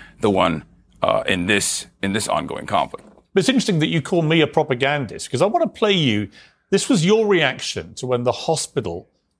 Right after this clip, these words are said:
Speaker 2: got
Speaker 1: I'm a
Speaker 2: bombed.
Speaker 1: propagandist.
Speaker 2: Well, no, no,
Speaker 1: For the
Speaker 2: I'm
Speaker 1: record.
Speaker 2: no, no, I'm not calling
Speaker 1: I'm a
Speaker 2: you that. I'm just sa-,
Speaker 1: propagandist.
Speaker 2: no, no, I'm just saying,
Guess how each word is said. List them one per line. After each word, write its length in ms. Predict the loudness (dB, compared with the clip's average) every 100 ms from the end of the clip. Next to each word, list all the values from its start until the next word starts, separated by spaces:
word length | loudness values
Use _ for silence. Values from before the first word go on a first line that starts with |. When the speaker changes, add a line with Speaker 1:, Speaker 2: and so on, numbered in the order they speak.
| _
Speaker 2:
got 160 | 0 2
Speaker 1:
I'm 160 | 2 2
a 40 |
Speaker 2:
bombed. 60 | 4
Speaker 1:
propagandist. 720 | 2 0 -4 -10 -12 -20 -20 _
Speaker 2:
Well, 120 | 0
no, 100 | 2
no, 120 | 2 2
Speaker 1:
For 60 |
the 60 | 4
Speaker 2:
I'm 60 |
Speaker 1:
record. 280 | 2 2 -4 -2
Speaker 2:
no, 80 | 0
no, 180 | 4
I'm 160 | 2 2
not 140 | -2
calling 200 | 0 0
Speaker 1:
I'm 60 | 2
a 20 |
Speaker 2:
you 20 |
that. 160 | 2 2
I'm 80 | 0
just 160 | 0
sa-, 60 | 0
Speaker 1:
propagandist. 200 | -4 -12 _
Speaker 2:
no, 40 | 0
no, 220 | 0 0 -4
I'm 120 | -2
just 180 | 0 0
saying, 320 | 0 -2